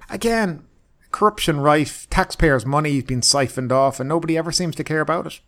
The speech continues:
And finally, Koh Larn is drawing ten thousand tourists a day.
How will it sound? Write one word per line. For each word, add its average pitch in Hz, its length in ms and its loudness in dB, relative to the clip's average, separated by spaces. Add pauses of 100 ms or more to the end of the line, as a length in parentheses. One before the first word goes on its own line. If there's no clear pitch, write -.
(120)
And 202 220 2
finally, 233 380 6
Koh 226 220 8
Larn 214 400 10
is 143 160 -2
drawing 170 260 4
ten 202 380 2
thousand 170 480 4
tourists 160 340 6
a 151 60 0
day. 151 340 4